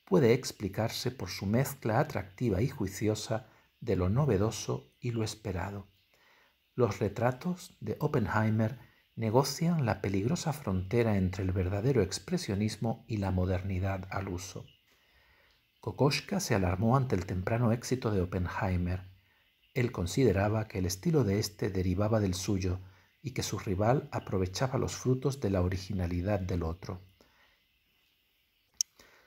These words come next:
Sin embargo, aunque el estilo de Oppenheimer como retratista sea tan cercano al de Kokoschka, no lo es tanto como para justificar la cólera de éste.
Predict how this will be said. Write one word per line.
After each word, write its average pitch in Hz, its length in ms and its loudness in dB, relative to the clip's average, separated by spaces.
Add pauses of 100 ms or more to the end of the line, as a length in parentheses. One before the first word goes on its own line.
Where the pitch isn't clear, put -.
Sin 117 240 4
embargo, 139 720 6 (240)
aunque 127 240 2
el 120 60 6
estilo 170 380 2
de 104 120 6
Oppenheimer 98 800 4
como 98 240 2
retratista 101 720 -2
sea 117 380 6
tan 135 160 4
cercano 110 480 2
al 95 100 4
de 165 120 0
Kokoschka, 120 760 2 (420)
no 127 140 2
lo 104 80 6
es 92 160 0
tanto 127 380 2
como 104 240 2
para 95 180 2
justificar 101 720 0
la 98 180 2
cólera 95 400 0
de 87 200 0
éste. 92 420 -8